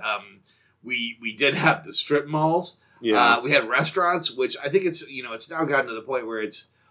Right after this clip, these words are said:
Speaker 1: almost too expensive for tea. Like, you could go make five dollars last at a restaurant back in our day.
Speaker 2: Yeah.
Speaker 1: Uh, now, like, you, you can't, you know, you can't get out of a meal for under, like, ten bucks.
Speaker 2: Yeah.
Speaker 1: Uh, it's too pricey to do all the time.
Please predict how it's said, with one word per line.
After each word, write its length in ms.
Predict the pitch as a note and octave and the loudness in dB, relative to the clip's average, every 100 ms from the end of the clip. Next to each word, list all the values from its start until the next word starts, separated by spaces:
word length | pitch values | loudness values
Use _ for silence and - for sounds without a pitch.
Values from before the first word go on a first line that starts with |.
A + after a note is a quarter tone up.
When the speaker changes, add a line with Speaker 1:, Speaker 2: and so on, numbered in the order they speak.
| _ | _
Speaker 1:
almost 320 | D#3+ D#3 C3 | 0 0 0
too 100 | - | 0
expensive 560 | C3 A2+ D3+ D3 D3 G#2+ | 0 0 -4 -2 -2 -4
for 80 | A2+ | -8
tea. 240 | - C#3+ | -8 -8
Like, 160 | C#3 D3 | -2 -2
you 140 | G#3 | 2
could 160 | F3 - | 0 2
go 400 | C#3 C3 B2 B2 | 2 4 2 -2
make 280 | A#2+ B2 G#2+ | -2 -2 0
five 240 | D3 A#2+ | -2 -2
dollars 420 | A#2 A#2+ A#2+ G#2 G#2+ | 0 -2 -2 -4 -4
last 400 | B2 A#2 A2 A2+ | 2 2 0 -6
at 80 | |
a 40 | G#2+ | -6
restaurant 580 | A2+ A#2 - A#2 G#2+ - - - _ | -2 -2 -2 0 0 -4 -18 -20 _
back 180 | A#2 A2 | 0 2
in 100 | A2+ | 2
our 160 | C#3 C3 | 4 4
day. 380 | A2+ G#2+ G2+ - | 2 2 0 0
Speaker 2:
Yeah. 240 | E3+ D#3+ - | 6 8 8
Speaker 1:
Uh, 240 | A#2 A#2+ | 6 2
now, 420 | B2+ C#3+ C#3+ B2+ B2 | 2 4 4 4 0
like, 260 | A#2 A#2 A#2 | -4 -6 -8
you, 100 | C3 | -16
you 180 | C3 B2+ | -16 -10
can't, 420 | D#3 C3 A#2 A#2+ | -2 -2 -2 -8
you 120 | A#2 | -14
know, 80 | G#2+ | -12
you 140 | A#2+ | -14
can't 220 | B2+ D#3 | -6 -6
get 140 | A#2 A#2+ | -2 -2
out 160 | A#2+ | 0
of 60 | A2+ | -2
a 60 | G2+ | -8
meal 300 | B2 B2+ G2+ | -4 -4 -4
for 180 | G#2+ | -8
under, 240 | G#2 G#2 G2+ | -8 -8 -10
like, 200 | F#2+ E2 | -12 -10
ten 240 | - A2 | -10 -4
bucks. 540 | B2 C#3+ A2 - - - _ - - | 2 2 0 -2 -4 -4 _ -20 -6
Speaker 2:
Yeah. 220 | D3 C#3+ | 6 8
Speaker 1:
Uh, 100 | A#2 | 8
it's 160 | A2+ - | 2 4
too 80 | E3+ | 4
pricey 380 | E3+ F3 F#3 B2+ | 4 2 0 -2
to 100 | G#2 | -4
do 180 | G#2 | -6
all 140 | G2 F#2+ | -6 -8
the 80 | F2 | -8
time. 480 | - G#2 A#2+ C#3+ | -4 -2 -2 -4